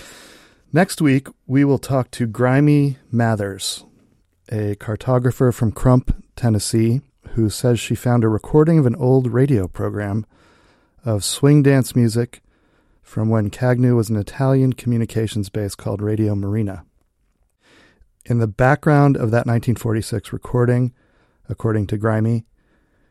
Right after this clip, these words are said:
you can faintly hear Groucho Marx giving U S Secretary of State George Marshall very specific instructions about how to rebuild post-World War Two Germany and Italy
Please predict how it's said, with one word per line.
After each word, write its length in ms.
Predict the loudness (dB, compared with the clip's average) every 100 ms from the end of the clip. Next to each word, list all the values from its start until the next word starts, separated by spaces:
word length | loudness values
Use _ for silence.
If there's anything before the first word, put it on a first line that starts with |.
| _
you 120 | -6 -2
can 160 | -4
faintly 520 | -6 -2 0 2 2
hear 300 | 2 2 0
Groucho 500 | 0 0 0 2 2
Marx 560 | 2 0 -2 -8 -16 -16 _ _ _
giving 540 | 0 4 4 4 0 -2 _ _
U 200 | 2 4
S 140 | 2
Secretary 500 | 0 -4 -4 -4 -4
of 80 | -4
State 280 | -4 -4 -4
George 320 | -2 -2 0
Marshall 560 | -2 -4 -4 -8 -8 -12 _ _ _ _ _ _ _ _ -4
very 340 | 2 4 4
specific 600 | 2 -4 0 0 0 -2
instructions 840 | -6 -2 -2 -2 -4 -6 -6 -12 _ _ _ _ _ _
about 240 | -2 0 0
how 160 | 0
to 80 | 0
rebuild 680 | 0 0 0 0 0 -2 -4
post-World 520 | -2 -2 -2 -2 -2
War 160 | -4
Two 200 | -6 -6
Germany 380 | -2 2 2 2
and 140 | 2 0
Italy 360 | -4 -4 -6